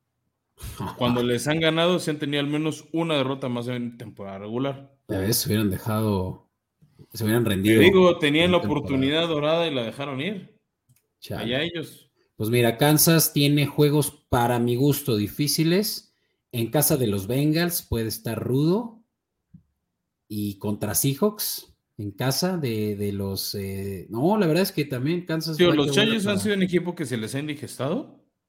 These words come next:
Speaker 1: Eso sí.
Speaker 2: Que les han dado pelea, o sea, no, no, a ver, no firmo la derrota, pero, pues, ser divisional, cómo se te ha complicado.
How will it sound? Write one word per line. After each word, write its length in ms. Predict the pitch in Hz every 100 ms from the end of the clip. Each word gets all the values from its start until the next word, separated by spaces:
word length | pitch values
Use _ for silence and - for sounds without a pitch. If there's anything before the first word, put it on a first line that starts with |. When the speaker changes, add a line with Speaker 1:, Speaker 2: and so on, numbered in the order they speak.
| -
Speaker 1:
Eso 420 | 127 135 - 113
sí. 220 | - 107 - _ _ _ _ _
Speaker 2:
Que 120 | 127
les 180 | 117 113
han 140 | 139
dado 240 | 147 151 143
pelea, 260 | 117 139
o 40 | 135
sea, 120 | 127
no, 420 | 120 139 147 151 147
no, 140 | 143
a 180 | - 120
ver, 140 | 123
no 120 | 131
firmo 240 | 135 156 139
la 120 | 107
derrota, 360 | 113 120 104 113
pero, 400 | 110 98 92 _ _ _ _ _ _
pues, 320 | 131 123 -
ser 220 | - 151 156
divisional, 1040 | 151 120 113 120 143 147 147 147 147 139
cómo 280 | 147 143 131
se 140 | 123
te 120 | 123
ha 60 | 123
complicado. 840 | 135 123 101 - 131 170 233 -